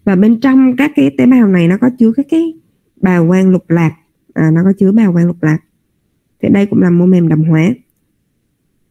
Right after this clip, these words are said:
Hình bên tay phải, hình bên tay phải, ngoài cùng bên tay phải của các bạn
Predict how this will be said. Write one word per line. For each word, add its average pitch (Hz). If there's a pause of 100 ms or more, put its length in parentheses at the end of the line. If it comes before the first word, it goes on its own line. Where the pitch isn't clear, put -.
(3250)
Hình 233
bên 262
tay 262
phải, 190 (160)
hình 208
bên 202
tay 220
phải, 190
ngoài 220
cùng 180
bên 190
tay 208
phải 170
của 170
các 190
bạn 214